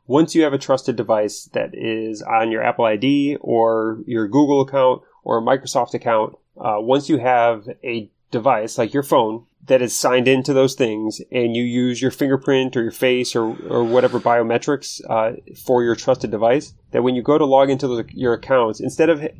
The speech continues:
like, if you wanna go to your bank, and instead of logging in with your username and password at your bank and maybe having two-factor authentication that's gonna send a text message or an email, which is not secure two-factor authentication in the first place, really, when, when you would go to your bank,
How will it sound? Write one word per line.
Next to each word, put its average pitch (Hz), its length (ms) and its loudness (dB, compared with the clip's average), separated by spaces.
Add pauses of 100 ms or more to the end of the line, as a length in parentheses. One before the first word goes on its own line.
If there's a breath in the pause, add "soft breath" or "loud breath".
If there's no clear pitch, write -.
(120)
like, 120 240 -2 (220)
if - 220 -8
you 131 80 0
wanna 131 120 4
go 131 100 4
to 127 60 2
your 117 120 2
bank, 107 380 -2 (240)
and 120 100 -4
instead 127 180 -2
of 117 140 -2
logging 123 380 0
in 117 520 0
with 123 240 -6
your 113 320 0
username 120 360 0
and 113 80 -4
password 120 360 -2
at 107 80 -2
your 107 120 -4
bank 117 360 -2
and 113 180 -6
maybe 123 300 0
having 117 220 0
two-factor 120 420 0
authentication 113 640 -4
that's 110 140 -8
gonna 107 160 -4
send 117 220 -2
a - 20 -4
text - 340 -6
message 117 280 -4
or 113 60 -6
an - 120 -10
email, 113 380 -2
which 113 160 -6
is 104 160 -10
not 113 200 -2
secure 113 580 -4 (320 soft breath)
two-factor 123 380 0
authentication 110 600 -6
in 107 80 -4
the 104 80 -8
first 131 240 2
place, 107 260 -4 (180)
really, 139 300 4
when, 123 260 0
when 123 140 0
you 120 80 -2
would 107 120 -4
go 127 180 4
to 120 80 0
your 113 140 -2
bank, 123 480 0